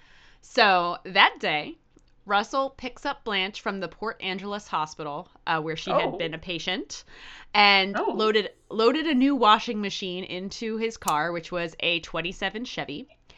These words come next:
Speaker 1: And they start heading towards a logging camp near Forks of Twilight fame.
Speaker 2: Wait,
Speaker 1: They
Speaker 2: so,
Speaker 1: nev-
Speaker 2: I'm sorry. Were they, were they married? Did they ha-, did you say they had the same life?
Speaker 1: They,
Speaker 2: Or they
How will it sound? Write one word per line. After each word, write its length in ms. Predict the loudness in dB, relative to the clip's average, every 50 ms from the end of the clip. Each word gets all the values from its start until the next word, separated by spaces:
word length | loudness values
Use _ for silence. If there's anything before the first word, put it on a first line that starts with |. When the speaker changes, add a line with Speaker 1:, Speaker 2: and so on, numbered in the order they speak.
| _ _ _ _ _ _ _ _ _ _ _ _ 6
Speaker 1:
And 420 | 6 8 8 8 6 4 0 -6 -10 -12 -6
they 320 | -2 0 2 2 2 0 -2
start 360 | -8 -6 -2 -2 -2 -2 -2
heading 280 | -4 -2 -2 -2 -2
towards 320 | -4 -6 -6 -6 -6 -4 -6
a 60 | -6
logging 420 | -4 0 0 0 0 0 -2 -8
camp 340 | -8 -8 -8 -8 -8 -8 -8
near 180 | -10 -8 -8 -10
Forks 680 | -10 -8 -6 -4 -4 -4 -4 -8 _ -16 -18 -18 -18 -18 -6 -2
of 400 | -2 0 0 -2 -6 -14 -20 -20 -18
Twilight 440 | -8 -2 0 0 0 0 -4 -6 -6
fame. 280 | -8 -12 -10 -10 -10 -12 _ -20 -20 -20 -20 -20 -20 -20 _ -20 _ _ 0
Speaker 2:
Wait, 140 | 2 2 4 4
Speaker 1:
They 100 | 2 2
Speaker 2:
so, 60 | 4
Speaker 1:
nev- 220 | 2 2 0 -2 -4 -12 -20 -20 _ -20 -20 -20 -20 -20 _ -8
Speaker 2:
I'm 140 | -6 -6 -2
sorry. 280 | 4 4 4 4 4
Were 160 | -4 -6 -6 0
they, 360 | 2 2 2 2 0 -8 -14 _ _ _ -20 _ _ _ _ _ _ _ _ _ _ _ _ _ _ _ _ _ _ _ _ _ _ _ _ _ -2
were 60 | 4 4
they 100 | 4 4
married? 420 | 4 2 2 2 0 0 -2 -6
Did 100 | -10 -8
they 100 | -8 -8
ha-, 100 | -8 -8 -10 -10
did 100 | -10 -12
you 80 | -12
say 120 | -10 -10 -10
they 80 | -10
had 120 | -10 -12 -12
the 80 | -12
same 220 | -10 -10 -10 -8 -2
life? 100 | 6 8
Speaker 1:
They, 100 | 8 8
Speaker 2:
Or 120 | 8 4
they 180 | -4 -4 -4 -6